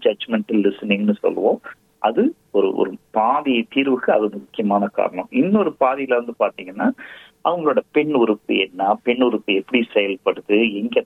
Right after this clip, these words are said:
தொட்டா உணர்ச்சிகள் வருது, என்ன கணவர் என்ன பண்றாரு, இன்னும் என்ன பண்ணியிருந்திருக்கலாம்,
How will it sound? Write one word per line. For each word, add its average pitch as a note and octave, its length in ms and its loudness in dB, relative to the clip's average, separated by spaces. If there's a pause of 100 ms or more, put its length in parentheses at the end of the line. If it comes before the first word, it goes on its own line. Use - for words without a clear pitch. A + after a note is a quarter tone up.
தொட்டா A#2+ 320 0
உணர்ச்சிகள் G2+ 540 0
வருது, G2+ 540 -2
என்ன B2+ 340 0
கணவர் B2+ 400 0
என்ன A2 400 -4
பண்றாரு, G#2 460 0
இன்னும் A#2 420 0
என்ன - 260 -2
பண்ணியிருந்திருக்கலாம், G#2 840 -2